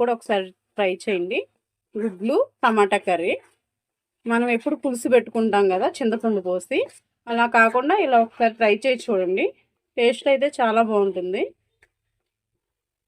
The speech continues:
ఇలా కలిపేసుకుని ఒక పది నిమిషాలు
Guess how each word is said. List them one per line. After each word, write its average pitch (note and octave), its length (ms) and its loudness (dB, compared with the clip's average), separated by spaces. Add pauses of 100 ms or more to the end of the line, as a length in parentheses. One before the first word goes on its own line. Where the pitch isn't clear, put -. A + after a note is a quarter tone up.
(360)
ఇలా A3 240 2
కలిపేసుకుని G#3+ 680 -2 (2250)
ఒక A#3+ 120 6 (120)
పది G#3+ 200 6
నిమిషాలు A#3 440 2